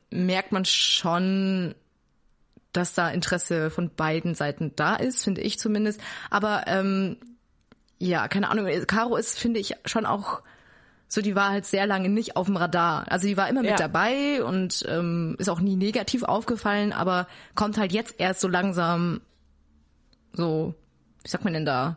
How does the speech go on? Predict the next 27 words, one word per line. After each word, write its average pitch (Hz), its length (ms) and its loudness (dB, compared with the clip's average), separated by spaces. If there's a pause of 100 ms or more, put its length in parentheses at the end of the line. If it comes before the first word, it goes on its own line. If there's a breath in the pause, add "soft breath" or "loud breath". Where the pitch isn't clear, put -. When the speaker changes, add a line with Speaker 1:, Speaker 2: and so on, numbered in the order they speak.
Speaker 1:
aus 175 160 -2
dem 160 340 -2
Eck. - 300 -4 (140)
<laughs> - 320 -6
Speaker 2:
Ja, 233 360 2
ja, 254 140 2
ja, 226 260 2
stimmt 233 320 -6
aber. 160 320 -4 (280)
Voll. 196 280 -6 (1000)
Und 190 160 2
ich, 185 280 0
also 220 220 6
ich 240 160 4
fand - 160 0
das 254 100 -4
auch 214 140 0
immer 208 240 0
eigentlich 214 360 -4
voll 180 260 0
süß, 208 420 -4
wie 202 100 -2
sie, 190 340 -8
also 170 220 -4
die 208 80 -4
ist - 80 -6
ja 170 140 -4